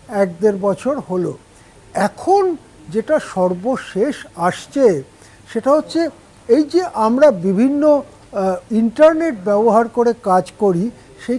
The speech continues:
কাজগুলো করি অ্যাপের মাধ্যমে। এই অ্যাপগুলো হচ্ছে প্রোগ্রাম, যে প্রোগ্রামগুলো লেখেন কম্পিউটার বিজ্ঞানী, কম্পিউটার বিশেষজ্ঞরা।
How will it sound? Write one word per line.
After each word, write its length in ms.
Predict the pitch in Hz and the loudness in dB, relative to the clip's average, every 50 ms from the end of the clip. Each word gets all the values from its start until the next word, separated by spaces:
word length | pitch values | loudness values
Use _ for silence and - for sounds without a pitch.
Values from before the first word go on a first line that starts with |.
| - | -4
কাজগুলো 540 | - 208 170 170 147 156 - 220 233 254 269 - - | -4 -4 -2 -4 -4 -6 -6 -6 -4 -4 -4 -6 -4
করি 320 | 196 185 190 233 285 311 302 - - - - - - - - - | -4 -4 -2 0 -2 -2 -4 -8 -18 -20 -20 -20 -20 -20 -10 -4
অ্যাপের 480 | 202 196 202 208 - 294 302 294 262 | 2 2 2 2 2 0 0 0 0
মাধ্যমে। 580 | 220 196 180 170 139 - - 175 165 156 139 123 107 - - - - - _ - | 0 -2 -4 -4 -6 -6 -6 -4 -4 -4 -6 -10 -12 -18 -20 -20 -20 -20 _ -2
এই 200 | 214 247 269 - - - | 0 0 0 -2 -6 -4
অ্যাপগুলো 680 | 208 208 226 262 285 254 226 - 269 294 302 294 247 | 2 4 6 6 4 2 -2 -4 -2 0 2 4 4
হচ্ছে 300 | 226 233 - - - 247 | 2 2 0 -2 -4 -4
প্রোগ্রাম, 680 | 180 - - 185 185 185 175 165 185 202 220 269 302 302 - - - - - - - | -4 -4 -6 -2 -2 -2 -2 0 2 2 2 2 0 -2 -10 -18 -20 -20 -20 -20 -16
যে 180 | 160 147 226 269 | -6 -4 -4 -4
প্রোগ্রামগুলো 880 | - - - 196 185 175 165 190 214 220 226 220 208 226 247 269 277 262 | -4 -4 -4 -4 -4 -4 -2 -2 0 0 0 -2 -4 -4 -4 -2 -2 -2
লেখেন 560 | 214 185 175 180 185 - - 254 247 240 240 - - - - - - - 185 | -2 -2 -2 -2 -2 0 2 2 2 2 -2 -10 -16 -20 -20 -20 -18 -12 -6
কম্পিউটার 640 | 190 185 180 180 160 190 202 202 185 - 208 202 185 | -4 -2 -2 -2 -4 -6 -6 -6 -4 -2 -2 -2 -2
বিজ্ঞানী, 540 | 165 170 180 165 151 147 196 208 240 294 311 | -2 -4 -4 -4 -2 -2 -2 0 0 -2 -4
কম্পিউটার 680 | - - 202 180 170 147 185 185 180 - 190 185 175 | -4 -4 -4 -4 -4 -4 -4 -4 -4 -2 -4 -6 -6
বিশেষজ্ঞরা। 920 | 170 165 214 202 - 254 240 - - 262 247 214 214 254 233 202 170 127 | -6 -8 -10 -10 -8 -10 -10 -6 -4 -4 -4 -2 0 0 2 2 0 -2